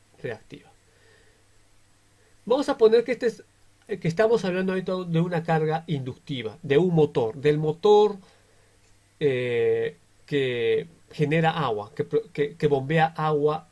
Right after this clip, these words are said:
a tu tanque. Entonces, este sería una potencia reactiva. Acá tenemos la potencia reactiva y para disminuirlo colocaremos una potencia capacitiva o un dispositivo que genere potencia reactiva capacitiva.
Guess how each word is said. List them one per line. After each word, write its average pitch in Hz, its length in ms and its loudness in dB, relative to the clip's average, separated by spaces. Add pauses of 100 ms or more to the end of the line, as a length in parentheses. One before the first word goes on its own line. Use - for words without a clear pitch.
a 127 140 -4
tu 131 140 -10
tanque. 113 420 -8 (480)
Entonces, 165 380 -4
este 170 240 -6
sería 151 260 0
una 147 160 -4
potencia 143 420 -6
reactiva. 131 600 -10 (260)
Acá 123 160 -16
tenemos 117 220 -10
la 117 80 -14
potencia 143 360 -8
reactiva 156 520 -4
y 165 80 -8
para 139 160 -6
disminuirlo 156 920 -2 (560)
colocaremos 175 640 -2
una 147 220 -4
potencia 139 500 -4 (120)
capacitiva - 760 -12 (420)
o 135 60 -8
un 135 80 -4
dispositivo 127 640 -8
que 127 120 -20
genere 135 420 -4
potencia 127 420 -12
reactiva 123 440 -10
capacitiva. - 640 -18